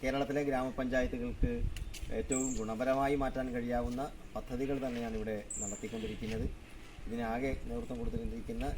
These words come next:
ശിവദാസ് സാർ അടക്കമുള്ള ഇതിൻ്റെ പ്രവർത്തകരെ എല്ലാവരെയും ഞങ്ങൾ അഭിവാദ്യം ചെയ്യുകയാണ്. ഞങ്ങളുടെ പഞ്ചായത്ത് എന്തായാലും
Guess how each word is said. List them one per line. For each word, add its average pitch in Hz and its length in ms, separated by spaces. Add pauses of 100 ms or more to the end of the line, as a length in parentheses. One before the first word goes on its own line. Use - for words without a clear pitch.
ശിവദാസ് 117 260
സാർ 123 100
അടക്കമുള്ള 117 500
ഇതിൻ്റെ 117 340
പ്രവർത്തകരെ 117 520
എല്ലാവരെയും 131 500
ഞങ്ങൾ 120 220
അഭിവാദ്യം 110 480
ചെയ്യുകയാണ്. 95 500 (520)
ഞങ്ങളുടെ 127 260
പഞ്ചായത്ത് 139 420
എന്തായാലും 127 420